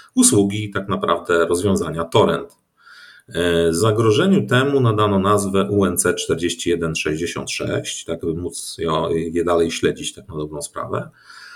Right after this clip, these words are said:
Kampania była wymierzona w ukraińskie podmioty rządowe.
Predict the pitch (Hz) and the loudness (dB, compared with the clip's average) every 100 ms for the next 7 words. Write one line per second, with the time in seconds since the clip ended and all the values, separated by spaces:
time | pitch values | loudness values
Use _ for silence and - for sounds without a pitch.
0 | - _ _ 113 113 143 190 160 147 127 | -20 _ _ -2 2 2 2 4 2 4
1 | 127 113 113 139 123 120 98 - 110 - | 2 4 4 2 2 2 -2 0 0 0
2 | 92 90 90 - 78 78 76 71 78 110 | -2 -2 -4 -4 -4 -4 -6 -6 -4 -2
3 | 147 | -4